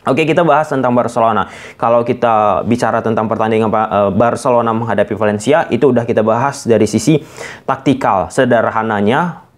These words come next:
rangkumannya, teman-teman, Valencia itu melakukan pressing, pressing, pressing untuk memutus dominasi yang dilakukan oleh F C Barcelona. Itu nyata, terlihat dari data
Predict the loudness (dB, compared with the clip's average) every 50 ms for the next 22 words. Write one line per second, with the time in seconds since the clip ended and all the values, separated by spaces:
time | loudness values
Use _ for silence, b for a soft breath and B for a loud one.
0 | _ -4 -4 -2 -2 -2 -2 -2 0 0 0 0 -2 -2 0 0 0 0 0 0
1 | 0 0 0 0 0 0 0 0 2 0 0 0 0 2 2 2 2 2 2 2
2 | 2 2 2 0 0 0 0 0 0 0 0 0 0 0 2 2 0 2 2 0
3 | 0 0 2 0 0 0 0 -2 -2 0 0 2 2 2 0 B B B B B
4 | B B B B B B B 0 2 4 4 2 2 2 2 2 2 -2 -8 -20
5 | -20 _ _ _ _ _ _ -4 -2 0 2 4 4 4 2 4 2 2 2 2
6 | 2 2 2 2 2 0 0 0 0 0 2 4 4 4 2 2 0 0 0 0
7 | 0 0 0 0 0 0 -2 -4 -2 0 0 0 0 -2 -2 0 0 0 2 2
8 | 0 0 0 2 2 2 2 0 0 0 -2 -2 -2 -2 -2 -2 0 2 2 0
9 | 0 -2 0 0 2 2 2 2 2 0 0 0 0 0 -2 -4